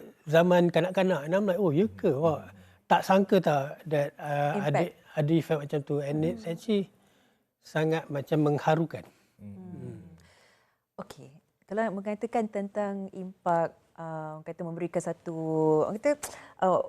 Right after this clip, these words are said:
Speaker 3: sampai peminat-peminat semua ingat sampai sekarang kan. Dan bagi
Speaker 1: Hmm.
Speaker 3: Abang Aku pula, dan banyak-banyak peranan watak yang diberikan. Apa antara watak dulu sampai sekarang yang rasa macam,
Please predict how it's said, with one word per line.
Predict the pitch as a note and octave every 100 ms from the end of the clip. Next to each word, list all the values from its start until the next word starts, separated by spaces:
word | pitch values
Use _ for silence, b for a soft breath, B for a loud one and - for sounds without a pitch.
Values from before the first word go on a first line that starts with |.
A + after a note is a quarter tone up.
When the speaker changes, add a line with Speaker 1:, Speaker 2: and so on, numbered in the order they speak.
| - _
Speaker 3:
sampai | - G#3+ A3+
peminat-peminat | - A3 A3+ G#3+ A3+
semua | G#3+ A3
ingat | A3 A3+ -
sampai | G3 F#3
sekarang | F3 - E3+ D3+ D3
kan. | C#3+ C3
Dan | D3+ G3+
bagi | A3+ G#3+ A#3+ A#3 G#3
Speaker 1:
Hmm. | -
Speaker 3:
Abang | F3+ F3+
Aku | E3+ - D#3
pula, | D3+ C#3 C3
dan | D3+ F3+
banyak-banyak | F3+ G3 F#3 G3 G#3+ - - _
peranan | - F#3+ F#3 E3 B2 F3 _
watak | D#3+ F3 - -
yang | D#3+ D#3+
diberikan. | D#3+ D3+ D#3+ D3 D3
Apa | - -
antara | B3 G#3 G3
watak | F3+ F#3 -
dulu | F3+ F3+ A#3+
sampai | C4 G#3+
sekarang | - G#3
yang | G3+
rasa | A3+
macam, | A3